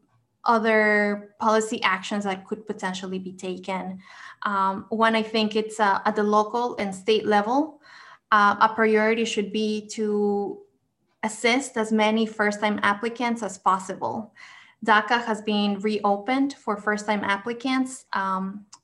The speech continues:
eh, since December of twenty twenty. Um, given the rescission by the Trump administration in two thousand and seventeen, many daca recipients who did not have, uh, who, who, who were not old enough to apply yet,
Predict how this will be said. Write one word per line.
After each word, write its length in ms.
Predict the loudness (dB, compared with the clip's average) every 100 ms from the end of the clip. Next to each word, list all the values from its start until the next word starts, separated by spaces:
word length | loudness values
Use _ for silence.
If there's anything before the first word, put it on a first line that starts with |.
| _
eh, 300 | -10 -8 -8
since 300 | -8 -4 -2
December 640 | -4 -2 0 2 2 2 0
of 200 | -4 -6
twenty 280 | -8 -6 -6
twenty. 480 | -6 -4 0 -2 -2 -16 -20 -20 -20 -2
Um, 360 | 2 2 0 -2
given 340 | -2 0 0 2
the 140 | 2
rescission 500 | 0 -4 -6 -4 -2
by 120 | -2 -4
the 80 |
Trump 300 | -6 -8 -6
administration 640 | -6 -6 -8 -6 -8 -6 -6
in 100 | -6
two 120 | -6
thousand 320 | -4 -4 -6
and 140 | -6 0
seventeen, 760 | 0 2 0 0 -2 -2 -6 -14 -20 -20 _
many 260 | -2 0 2
daca 300 | 2 2 -4
recipients 600 | -4 -6 -8 -6 -6 -6
who 140 | -6
did 180 | -4 -4
not 220 | 0 0
have, 560 | 0 0 2 2 0 -14 -8
uh, 240 | -4 -4 0
who, 120 | 0 0 -2
who, 180 | -2 2
who 120 | 2
were 120 | 2
not 280 | 2 2 2
old 200 | -2 0
enough 360 | 0 2 0 -2
to 100 | -8
apply 300 | -2 0 0
yet, 480 | -2 -2 -2 -2